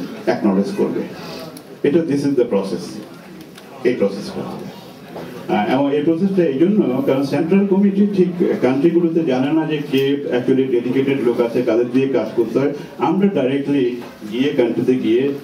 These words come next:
আপনাদের সাথে কথা বলে আমরা বলতে পারবো যে কাকে দিয়ে কতটুকু বেগবান কাজ হবে, এফেক্টিভ কাজ হবে।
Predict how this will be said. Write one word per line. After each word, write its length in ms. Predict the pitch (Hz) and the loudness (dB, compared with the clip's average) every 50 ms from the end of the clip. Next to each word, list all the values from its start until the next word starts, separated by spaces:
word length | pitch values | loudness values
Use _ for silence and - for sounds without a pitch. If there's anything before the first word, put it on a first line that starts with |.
| - - | -12 -10
আপনাদের 300 | - 113 113 123 135 143 - - | -8 -4 -2 0 0 0 -2 0
সাথে 140 | 131 147 139 - | 0 0 2 2
কথা 260 | 110 - - 143 151 | 0 0 0 0 0
বলে 200 | 175 170 175 160 | 2 2 0 0
আমরা 140 | 143 143 139 | 0 0 0
বলতে 280 | - 113 110 110 123 | 0 0 0 0 0
পারবো 260 | - 123 123 127 131 131 | 2 2 2 2 0 2
যে 180 | 123 117 110 110 110 110 113 - - - - - - - - | 2 2 0 0 -2 -6 -10 -12 -12 -12 -14 -14 -16 -6 -4
কাকে 280 | - 123 123 123 156 170 | -2 -2 0 0 0 0
দিয়ে 280 | 165 160 170 170 151 143 131 | 2 2 2 0 2 2 0
কতটুকু 420 | - - 127 123 131 131 - 127 | 0 2 0 0 -2 0 0 0
বেগবান 500 | 101 - 107 95 101 101 104 107 110 107 95 - - | 2 2 2 2 2 2 2 2 0 0 -2 -4 -4
কাজ 360 | 98 90 - - - - - - | -4 -4 -4 -4 -8 -8 -6 -6
হবে, 200 | 95 - - - - - - - - - - - - 127 | -4 -4 -4 -6 -6 -10 -12 -16 -16 -18 -16 -4 -2 0
এফেক্টিভ 380 | 127 - 151 147 143 - 117 104 104 - | 2 2 2 0 2 0 0 0 0 0
কাজ 280 | 98 87 85 82 82 95 | 0 0 0 0 0 0
হবে। 180 | - - - | 0 0 -2